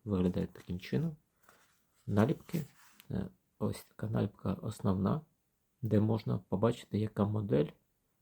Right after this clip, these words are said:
ножа, характеристики. Е, сталь, е, на лезі В Г десять,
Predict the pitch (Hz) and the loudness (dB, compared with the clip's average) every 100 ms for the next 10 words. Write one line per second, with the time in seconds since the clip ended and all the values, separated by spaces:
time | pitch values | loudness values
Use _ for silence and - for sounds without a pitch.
0 | _ 123 120 127 123 - _ _ _ _ | _ -4 0 2 0 -4 _ _ _ _
1 | _ _ _ _ _ _ _ _ _ - | _ _ _ _ _ _ _ _ _ -20
2 | _ _ _ _ - 110 - 120 147 156 | _ _ _ _ 0 0 0 2 2 0
3 | 127 - 127 - _ _ _ - - _ | -4 -2 -4 -4 _ _ _ -20 -20 _
4 | - 113 110 110 107 107 107 - - 139 | 0 2 2 0 -2 -4 -8 -10 -2 0
5 | 101 98 98 92 92 _ - 110 110 98 | 0 -2 0 0 -2 _ 2 4 6 4
6 | 101 90 - - _ _ _ _ - 117 | 2 -2 -2 -16 _ _ _ _ -14 -6
7 | 92 101 110 107 90 98 127 - 202 - | 4 4 6 4 6 6 6 4 -2 -2
8 | - | -18